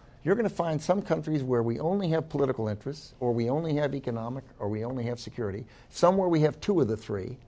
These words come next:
and very few where we have all three. That, that is why I made my point. I think what's important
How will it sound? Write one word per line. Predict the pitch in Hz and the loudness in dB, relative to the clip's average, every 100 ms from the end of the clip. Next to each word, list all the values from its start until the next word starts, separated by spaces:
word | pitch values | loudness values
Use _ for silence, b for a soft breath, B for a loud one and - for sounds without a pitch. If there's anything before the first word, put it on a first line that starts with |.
| - - - | -20 -20 -10
and | 113 98 82 | -6 -6 -6
very | 107 160 147 113 | -2 0 0 -2
few | - 127 123 | -6 -2 -2
where | 95 98 101 | -2 -6 -6
we | 98 | -6
have | 101 92 | -6 -8
all | - 98 92 82 | -6 -6 -6 -8
three. | - - - - - - - - - - - - - - - - - - - | -14 -16 -16 -20 -20 -20 -20 -20 -20 -20 -20 -20 -20 -20 -20 -20 -20 -20 -4
That, | - 170 165 135 | 2 4 2 4
that | 160 | 4
is | 175 156 | 4 0
why | 143 139 131 | 0 0 0
I | 123 | 0
made | 123 120 | 0 0
my | 113 107 | -2 -4
point. | - 101 90 - | -6 -8 -8 -6
I | 123 175 | -4 -4
think | - 143 135 | -4 -6 -4
what's | 113 - | -6 -4
important | 104 - 127 113 92 | -10 -6 -4 -4 -4